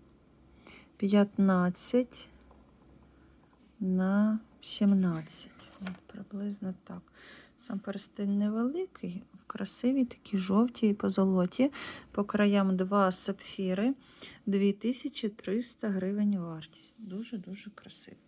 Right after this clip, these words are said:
М, це на мій погляд. Ви там <laughs> вирішуєте самі. І ще один з минулих відео, здається, хтось з дівчаток його зап-, запитував.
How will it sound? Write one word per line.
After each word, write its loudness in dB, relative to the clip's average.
М, -2
це -12
на -4
мій 0
погляд. -18
Ви -8
там -4
<laughs> -2
вирішуєте 6
самі. -4
І 2
ще -8
один 2
з 0
минулих 2
відео, -2
здається, -6
хтось -6
з -12
дівчаток -4
його -2
зап-, -8
запитував. -8